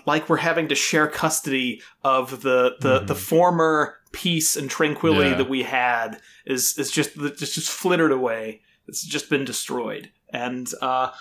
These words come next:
Speaker 1: all that's left is this kind of uncertainty, uh, for the present. And, um, you know, was, whereas before there was, uh, not only this unity in terms of, uh,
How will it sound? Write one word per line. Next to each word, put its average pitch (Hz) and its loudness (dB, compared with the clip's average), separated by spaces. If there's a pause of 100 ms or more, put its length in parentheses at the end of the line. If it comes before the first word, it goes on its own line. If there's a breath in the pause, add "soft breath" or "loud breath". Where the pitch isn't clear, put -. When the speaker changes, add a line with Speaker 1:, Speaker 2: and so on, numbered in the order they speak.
(120 loud breath)
Speaker 1:
all 160 4
that's 160 -2
left 147 2
is 127 0
this 127 -2
kind 131 0
of 117 -6
uncertainty, 143 0 (220 loud breath)
uh, 127 4
for 143 2
the 139 0
present. 190 2
And, 135 -2 (340 soft breath)
um, 123 -4 (320)
you 147 -4
know, 143 0
was, 160 2
whereas 190 6
before 214 4
there 170 6
was, 147 0
uh, 139 2
not 170 0
only 175 -4
this 131 -4
unity 143 0
in 139 -2
terms 143 -2
of, 123 -6
uh, 120 -2